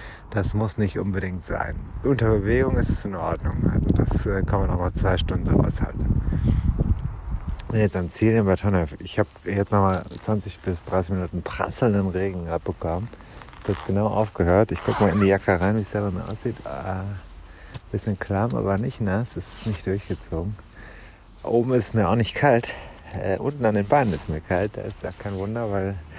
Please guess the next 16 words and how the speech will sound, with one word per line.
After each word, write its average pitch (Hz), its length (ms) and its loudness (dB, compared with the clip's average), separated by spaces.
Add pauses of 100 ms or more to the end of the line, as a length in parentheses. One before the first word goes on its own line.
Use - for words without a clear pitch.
(420)
es 554 120 -8
spritzte 403 460 0
von 117 120 0
oben 104 260 0
und 101 100 0
unten. 120 300 0
Das 95 180 4
Wasser 101 300 4
lief 107 260 2
jetzt - 320 -2 (140)
an 98 80 0
den 98 180 2
Beinen 104 240 4
runter 107 300 2
in 110 160 0
die 110 240 0